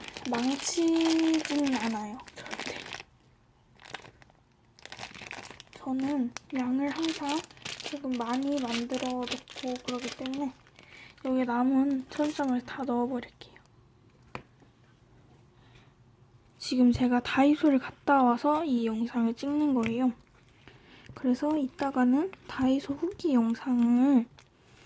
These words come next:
찍은 다음에 되면은 업로드를 하게, 하겠습니다. 지금 섞기가 조금 뻑뻑해요. 근데 이렇게 뻑뻑해야지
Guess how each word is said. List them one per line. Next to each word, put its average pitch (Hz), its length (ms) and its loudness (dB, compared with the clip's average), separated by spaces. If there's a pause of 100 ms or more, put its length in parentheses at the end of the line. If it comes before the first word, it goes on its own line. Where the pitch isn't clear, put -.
(400)
찍은 294 280 2
다음에 262 420 2 (240)
되면은 262 640 6 (120)
업로드를 247 1120 2
하게, 311 440 -6 (320)
하겠습니다. 294 880 -8 (1500)
지금 262 180 -2
섞기가 320 460 -4
조금 285 400 -4 (520)
뻑뻑해요. - 420 -8 (1700)
근데 254 240 2
이렇게 254 580 0 (1700)
뻑뻑해야지 285 1300 0